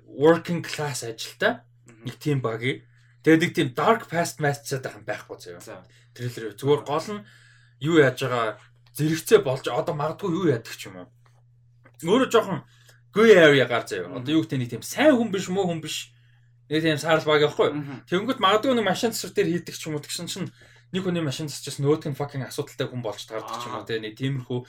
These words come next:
Speaker 1: агтай хурдан явдалтай биш зүгээр тэрнээсээ болж байгаа нэг юм амар psychological drama. Тэ тэр нь
Speaker 2: Мгм.
Speaker 1: ямар нэг байдлаар өөртөө холбоотой байж таардаг ч юм уу.
Speaker 2: Brad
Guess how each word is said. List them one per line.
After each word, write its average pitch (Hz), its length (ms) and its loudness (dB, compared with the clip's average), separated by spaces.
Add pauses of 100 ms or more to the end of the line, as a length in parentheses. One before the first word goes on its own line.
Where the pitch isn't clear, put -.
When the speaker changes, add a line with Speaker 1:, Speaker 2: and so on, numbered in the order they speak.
(180)
Speaker 1:
агтай 131 400 -2
хурдан 156 480 -2 (400)
явдалтай 123 480 -2
биш - 160 -12
зүгээр 117 160 -6 (160)
тэрнээсээ 147 400 4
болж 104 240 -6
байгаа 110 320 -2
нэг 92 80 -14
юм 95 160 -14
амар 90 240 -12
psychological - 560 -16
drama. 95 300 -14
Тэ 120 100 -10
тэр 123 160 -8
нь 123 80 -4
Speaker 2:
Мгм. 110 80 -8
Speaker 1:
ямар 113 160 -12
нэг 110 160 -14
байдлаар 95 320 -12 (320)
өөртөө 104 320 -12
холбоотой - 480 -16
байж - 160 -20
таардаг - 240 -20
ч - 0 -
юм - 80 -20
уу. - 80 -16
Speaker 2:
Brad 269 160 -2